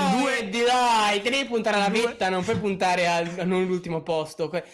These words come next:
Speaker 2: qual, dov'è la tua ambizione,
Speaker 1: Ma io
Speaker 2: Eddie?
Speaker 1: sono poco sopra di te, Noodles. <laughs>
Speaker 2: Ne hai tre punti più di me, eh.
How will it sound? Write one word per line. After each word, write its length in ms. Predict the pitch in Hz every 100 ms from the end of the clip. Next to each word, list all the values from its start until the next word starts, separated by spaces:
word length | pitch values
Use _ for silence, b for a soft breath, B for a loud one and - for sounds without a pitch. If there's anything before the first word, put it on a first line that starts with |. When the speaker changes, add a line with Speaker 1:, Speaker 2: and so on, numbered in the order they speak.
| B
Speaker 2:
qual, 240 | - 254 262
dov'è 160 | 254 285
la 80 | 220
tua 120 | 196
ambizione, 760 | 180 175 - 175 160 147 151 175
Speaker 1:
Ma 100 | 294
io 60 |
Speaker 2:
Eddie? 100 | 294
Speaker 1:
sono 200 | 277 254 262
poco 240 | 403 392
sopra 340 | 247 240 247
di 140 | 220 233
te, 280 | 247 247 233
Noodles. 460 | 247 233 240 359 - 622
<laughs> 480 | 339 233 185 226 185
Speaker 2:
Ne 100 | 233
hai 100 | 254
tre 240 | 262 320 370
punti 300 | 269 247 226
più 100 | 220
di 140 | 196
me, 320 | 196 196 160 -
eh. 280 | 202 208